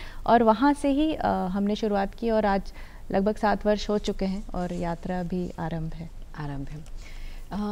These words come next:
Speaker 2: आपने कहा कि मूल कारण जो है, उसे समझने का लगातार प्रयास करने की कोशिश की गई कि आखिर प्रॉब्लम कहाँ है, क्योंकि जब आप समझ लेते हैं कि यहाँ से किसी चीज़ की उत्पत्ति हो रही है, तो उसके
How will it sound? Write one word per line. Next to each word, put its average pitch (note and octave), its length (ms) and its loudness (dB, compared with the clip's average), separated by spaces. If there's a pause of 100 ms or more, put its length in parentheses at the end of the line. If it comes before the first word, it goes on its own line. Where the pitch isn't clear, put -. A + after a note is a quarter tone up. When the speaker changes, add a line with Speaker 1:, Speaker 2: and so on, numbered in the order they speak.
(160)
Speaker 2:
आपने A#3 220 -4
कहा C4 240 -2
कि C4+ 360 -4 (360)
मूल D#4+ 440 2 (380)
कारण A3 360 0
जो B3 120 0
है, A#3 120 -4
उसे C4 220 -4
समझने A3+ 400 -2
का G#3+ 60 0
लगातार G3 480 -2
प्रयास F3+ 360 -4
करने F#3 240 -4
की G3+ 100 0
कोशिश F3+ 300 -4
की F#3 160 -4
गई G3 160 -2
कि C4+ 160 -2
आखिर G#3+ 380 -2 (360)
प्रॉब्लम G#3 360 2 (120)
कहाँ A3 340 -2
है, E3 180 -6
क्योंकि A#3 220 -2
जब B3+ 180 -2
आप C#4 180 -4 (420)
समझ A3+ 360 -4
लेते C4 260 -2
हैं C#4 140 0
कि C4 100 -2
यहाँ F3+ 340 -4
से C#4 160 -4
किसी A#3+ 260 -6
चीज़ A#3 280 -4
की A#3+ 60 0
उत्पत्ति A3+ 400 -2
हो G#3 160 2
रही F#3 140 -2
है, C4+ 80 -4 (400)
तो E4 60 0
उसके D#4+ 640 -2